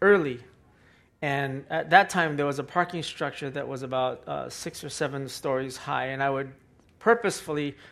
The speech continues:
drive all the way to the top and park my car. And this was, like, six thirty in the morning, and I would get out of my car, and I would walk around the top of the parking structure praying over the medical center campus. Uh, so whoever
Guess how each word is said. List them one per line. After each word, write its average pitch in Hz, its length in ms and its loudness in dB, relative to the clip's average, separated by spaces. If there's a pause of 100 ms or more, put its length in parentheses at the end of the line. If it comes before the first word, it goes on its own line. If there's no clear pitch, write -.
drive 147 240 2
all 170 200 10
the 185 80 2
way 165 160 6
to 156 140 -6
the 127 120 -8
top 143 380 -2
and 135 120 -10
park 139 240 -6
my 135 140 -6
car. 120 400 -6 (640)
And 151 140 -2
this 160 160 2
was, 170 100 -2
like, 143 220 2
six - 260 -8
thirty 135 260 -2
in 131 80 -6
the 127 80 -8
morning, 123 340 -8
and 139 100 -8
I 135 80 -4
would 135 200 -8
get 160 140 0
out 170 140 6
of 202 60 0
my 247 100 2
car, 165 480 4 (920)
and 147 140 0
I 139 140 4
would 135 160 0
walk 156 360 6
around 156 360 2
the 143 60 -2
top 160 280 -2
of 147 80 -6
the 143 80 -10
parking 156 500 -2
structure - 680 -8 (160)
praying 185 640 0
over 147 420 0
the 135 140 -6
medical 139 320 -4
center 120 260 -10
campus. 127 540 -12 (600)
Uh, 131 240 0
so 135 260 -4
whoever 185 520 4